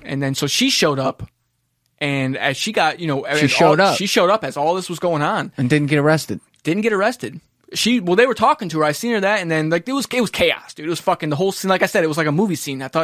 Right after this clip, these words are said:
Speaker 1: they were filming a fucking movie. So she walks over to me and two, uh, another person that was, uh, salary and cut us a check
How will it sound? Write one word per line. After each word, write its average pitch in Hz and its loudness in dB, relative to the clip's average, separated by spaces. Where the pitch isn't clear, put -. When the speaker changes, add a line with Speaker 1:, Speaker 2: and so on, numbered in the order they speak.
Speaker 1:
they 147 0
were 147 0
filming 165 -2
a 131 -6
fucking 165 -6
movie. 202 -4
So - -2
she 269 0
walks 254 0
over 190 0
to 160 -2
me 220 0
and 147 -2
two, 226 -2
uh, 160 -4
another 180 0
person 165 -6
that 151 -2
was, 151 -4
uh, 139 -2
salary 151 -2
and 143 -10
cut 175 -2
us 170 -6
a 135 -8
check - -6